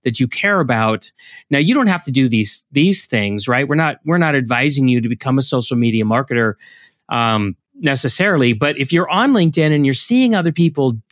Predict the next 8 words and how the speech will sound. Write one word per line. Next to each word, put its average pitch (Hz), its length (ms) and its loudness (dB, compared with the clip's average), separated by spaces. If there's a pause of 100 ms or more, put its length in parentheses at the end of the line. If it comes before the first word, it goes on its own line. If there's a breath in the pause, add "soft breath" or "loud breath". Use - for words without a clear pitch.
(400 loud breath)
post, - 480 -2
you 156 120 2
know, 123 140 2
stuff 120 640 -2
and 123 260 0
sell 208 440 0
things 120 760 0
and 113 580 0